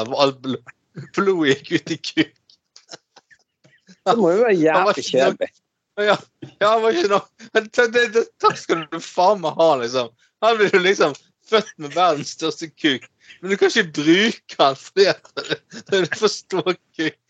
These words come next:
Speaker 1: så besvimer han jo fordi at alt blodet går ut i kuk. Nei,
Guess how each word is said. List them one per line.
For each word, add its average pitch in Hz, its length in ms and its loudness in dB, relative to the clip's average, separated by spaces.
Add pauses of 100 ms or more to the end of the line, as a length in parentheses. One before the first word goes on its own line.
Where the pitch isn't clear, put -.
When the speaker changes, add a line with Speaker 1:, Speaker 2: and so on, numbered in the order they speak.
Speaker 1:
så - 240 -18
besvimer 202 800 -2
han 180 80 2
jo 147 140 2
fordi 175 180 0
at 170 240 0
alt 156 240 -2
blodet 139 380 -8
går 143 160 -6
ut 131 100 -16
i 127 60 -20
kuk. - 580 -10
Nei, - 240 -12